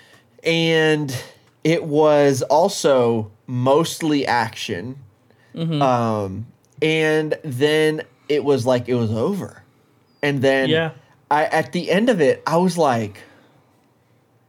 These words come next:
Speaker 1: "I don't know what I feel like right now."
Speaker 2: Yeah.
Speaker 1: Like, am I satisfied? Am I s-, sad? Am I, do I want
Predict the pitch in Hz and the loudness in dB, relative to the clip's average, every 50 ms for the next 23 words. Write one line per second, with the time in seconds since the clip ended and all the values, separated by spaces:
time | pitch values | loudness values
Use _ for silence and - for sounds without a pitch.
0 | _ _ _ _ _ - - 147 180 220 202 110 123 120 117 113 110 107 110 120 | _ _ _ _ _ -8 -6 -4 -2 -2 -4 -4 -2 -2 -2 -2 -2 -2 -2 0
1 | 135 139 139 143 139 139 - - 233 277 233 143 107 107 113 123 117 113 107 107 | 0 2 2 0 -2 -4 -6 -4 -4 -2 -2 -2 -4 -4 -4 -4 -4 -4 -4 -4
2 | 110 98 92 104 123 117 - _ _ _ _ _ _ - 170 170 170 185 190 196 | -6 -6 -8 -8 -10 -12 -14 _ _ _ _ _ _ -10 -4 -2 0 2 2 0
3 | 180 160 - _ _ - 135 143 139 127 127 120 - - - - _ _ _ _ | -2 -6 -10 _ _ -4 -2 0 0 0 0 -2 -6 -12 -20 -20 _ _ _ _
4 | _ _ _ _ _ _ _ _ _ _ _ _ _ _ _ _ - 131 135 151 | _ _ _ _ _ _ _ _ _ _ _ _ _ _ _ _ -6 -4 -2 -2
5 | 156 151 120 - - - 117 107 113 135 175 214 - - - 214 214 233 269 247 | -2 -2 -2 -4 -6 -4 -2 -2 -2 -2 -4 -6 -6 -2 0 2 2 2 2 0
6 | 147 147 143 143 131 123 - - - - - - - - - - 127 120 120 139 | 0 0 0 -2 -2 -4 -4 -8 -10 -12 -14 -16 -16 -14 -8 -4 -2 0 0 0
7 | 175 247 262 302 254 - - - 139 131 135 131 131 123 117 113 110 101 - 127 | 0 -2 -4 -4 -8 -10 -6 -4 -4 -2 -2 -2 0 0 -2 -2 -4 -6 -4 -2
8 | 135 143 139 131 131 139 139 131 | 0 2 2 2 0 0 -2 -2